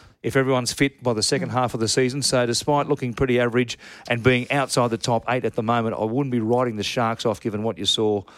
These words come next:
Speaker 2: Mm.
Speaker 1: on Saturday night, um, with Josh Dugan and, and both, uh, he and Sean Johnson succumbing to hamstring injuries. They'll be better in the second half of the season. It's just a matter of how close they can be
Speaker 2: Yep.
Speaker 1: by the time we get to those big games. But I wanna see the Broncos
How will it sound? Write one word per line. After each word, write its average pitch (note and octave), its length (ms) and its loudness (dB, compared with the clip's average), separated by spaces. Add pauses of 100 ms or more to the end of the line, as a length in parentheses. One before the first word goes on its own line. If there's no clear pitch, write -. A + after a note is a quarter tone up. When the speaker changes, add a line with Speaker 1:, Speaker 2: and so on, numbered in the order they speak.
Speaker 2:
Mm. E3+ 200 -8 (100)
Speaker 1:
on A2 120 -2
Saturday G#2 400 0
night, G#2 380 -2
um, G2+ 200 -2
with G2 120 -4
Josh G#2+ 220 0
Dugan G#2+ 280 0
and, G2 120 -8
and F#2 360 -8
both, G#2+ 400 -2 (400)
uh, F#2 120 -2
he B2+ 180 0
and G#2+ 140 -4
Sean G#2+ 260 -2
Johnson G#2 400 -2
succumbing G2+ 400 -4
to F#2+ 220 -4 (380)
hamstring A#2+ 480 -2
injuries. G2 340 -4
They'll C#3+ 160 4
be C#3+ 80 2
better B2+ 300 2
in A2+ 200 -4
the G#2+ 80 -2
second G#2 220 -2
half A2 180 0
of G#2+ 60 -6
the G2+ 80 -2
season. G#2+ 320 -2
It's - 180 -2
just C3 240 -2
a G#2 80 -4
matter A2+ 240 -2
of G2+ 60 -6
how A2+ 260 0
close A2+ 380 0
they A2 160 0
can G2+ 180 -6
be A2 340 0
Speaker 2:
Yep. F#3 160 -14 (140)
Speaker 1:
by A#2+ 80 0
the G#2+ 80 2
time A#2 220 0
we G#2 80 -2
get C3+ 100 0
to - 80 -8
those A2+ 180 0
big F#2+ 200 -6
games. G#2+ 340 -2
But A#2+ 220 -2 (280)
I - 40 -6
wanna C#3 240 2
see E3+ 120 4
the D#3 100 2
Broncos C#3 600 2